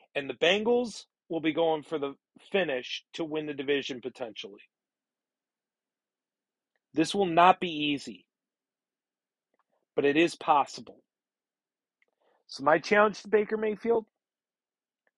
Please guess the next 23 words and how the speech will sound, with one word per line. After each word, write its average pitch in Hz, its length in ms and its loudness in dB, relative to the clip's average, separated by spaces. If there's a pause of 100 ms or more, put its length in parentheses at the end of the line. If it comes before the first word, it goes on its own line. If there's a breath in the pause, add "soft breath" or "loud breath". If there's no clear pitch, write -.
(220)
shut - 320 -4
me 170 160 2
up. 147 140 2 (1800)
Shut 185 380 0
me 170 200 0
up. 123 180 -2 (1500)
And 156 100 -6
I 196 80 4
wanna 269 220 4
add 165 220 0
one 131 360 -8
more 127 200 -4 (120)
thing 113 320 -10
before 131 320 -8
we 120 120 -10
go. 101 360 -14 (1800)
The 156 300 -2
whole 254 500 8
division 131 880 -4
in 120 200 -10
this 147 240 0
fan 123 340 -2
base 104 560 -12